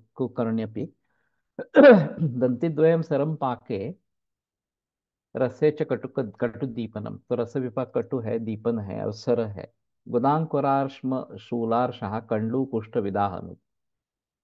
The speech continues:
गुदांकुर, अश्म, शूल, अर्श, कंडू, कुष्ठ, विदाह, इन सभी का नाश करती है।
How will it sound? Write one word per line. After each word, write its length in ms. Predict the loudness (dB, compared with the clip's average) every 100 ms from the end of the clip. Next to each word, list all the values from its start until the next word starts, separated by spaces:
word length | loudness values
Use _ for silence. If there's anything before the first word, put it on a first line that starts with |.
| _ _ _ _ _ _ _ _ _ -10
गुदांकुर, 580 | -4 0 0 0 -2 -2
अश्म, 640 | -2 -2 -6 -4 -4 -4
शूल, 420 | -4 -2 -2 0
अर्श, 500 | 0 0 0 -2 -4 -6
कंडू, 680 | -6 -2 0 2 0 -4 -4
कुष्ठ, 300 | -6 -6 -6
विदाह, 760 | -6 -4 -2 0 0 -4 -10 -10
इन 60 |
सभी 240 | -6 -6 -4
का 140 | -4
नाश 240 | -4 -6
करती 340 | -8 -10 -8 -14
है। 180 | -14